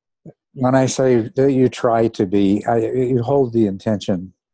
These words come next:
to be, okay? And, uh, if, if you find that you're being, uh, surprised or, or startled by,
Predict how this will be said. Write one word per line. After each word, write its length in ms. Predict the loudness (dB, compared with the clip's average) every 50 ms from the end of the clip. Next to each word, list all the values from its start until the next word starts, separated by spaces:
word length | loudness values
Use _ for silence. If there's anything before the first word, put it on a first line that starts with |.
| _ -4
to 120 | -4 -4
be, 340 | -2 -2 -4 -4 -4 -8 -12 _ _ _ _ _ -14 -12
okay? 540 | -12 -12 -12 _ -8 -6 -4 -4 -4 -6 _ _ _ -20 -20 -20 -20 -20 -20 -20 _ _ _ -2
And, 600 | 0 0 2 2 2 2 2 0 -2 -4 -6 -6 -4 -2
uh, 280 | 0 0 0 0 0 -2
if, 240 | -2 -4 -4 -6 -4 -6
if 140 | -4 -2 -2
you 80 | -4 -2
find 480 | -2 -2 0 2 2 2 2 0 0
that 220 | 0 0 0 0 2
you're 180 | 2 2 2
being, 440 | 2 2 2 2 4 2 0 0 -4 _ _ _ _ _ _ _ _ -8 -6
uh, 500 | -4 -2 0 0 0 0 0 -2 -4 -6 -8 -14 _ _ -14
surprised 720 | -8 -6 -6 -4 -2 0 0 2 2 2 2 0 0 -2
or, 200 | -2 -2 -2 -2 -4
or 200 | -6 -6 -6 -8
startled 600 | -8 -4 -2 0 2 2 2 2 2 0 0 -2 -2
by, 380 | 0 0 2 2 2 0 -2